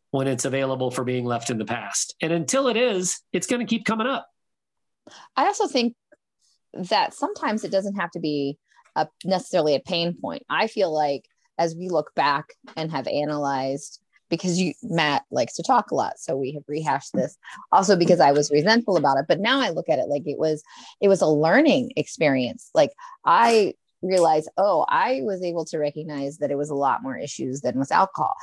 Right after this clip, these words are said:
Speaker 2: I also learned to recognize that he doesn't pay attention to what I'm really wanting, and he was self-motivated. It's, you know, so for you, it was a learning piece, like,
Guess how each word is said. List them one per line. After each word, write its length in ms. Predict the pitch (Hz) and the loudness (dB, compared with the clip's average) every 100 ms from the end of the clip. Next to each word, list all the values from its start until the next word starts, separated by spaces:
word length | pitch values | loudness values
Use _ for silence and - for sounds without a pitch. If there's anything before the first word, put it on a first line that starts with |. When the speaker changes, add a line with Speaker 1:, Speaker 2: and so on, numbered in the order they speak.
| - _ | -16 _
Speaker 2:
I 100 | - | 2
also 280 | 190 160 139 | 2 2 0
learned 220 | 135 147 | 2 0
to 60 | 156 | 0
recognize 480 | 139 - 180 175 175 | -2 -2 -2 -2 0
that 120 | 185 | -2
he 160 | - 165 | -2 -4
doesn't 320 | 151 165 - | -2 -4 -4
pay 140 | 165 | -2
attention 440 | 151 208 226 190 170 | 0 0 0 -2 -6
to 60 | |
what 160 | 147 135 | -4 0
I'm 240 | 117 214 | 2 2
really 240 | 196 127 123 | 0 -4 -6
wanting, 380 | 120 120 143 - | -6 -4 -4 -6
and 80 | 151 | -6
he 100 | 156 | -6
was 180 | 151 | -4
self-motivated. 880 | - 135 - 208 208 175 139 110 175 - - - - - | 0 0 2 4 6 4 4 2 0 -6 -20 -20 -12 -8
It's, 220 | 165 - _ | -8 -8 _
you 140 | - 175 | 4 6
know, 200 | 151 139 | 6 4
so 240 | - 160 | 4 2
for 140 | 160 | 4
you, 320 | 156 190 233 185 | 2 2 4 4
it 20 | |
was 160 | 156 | 2
a 40 | 160 | 0
learning 300 | 160 151 170 | -2 -2 -4
piece, 280 | - 139 - | -6 -6 -2
like, 200 | 127 | -2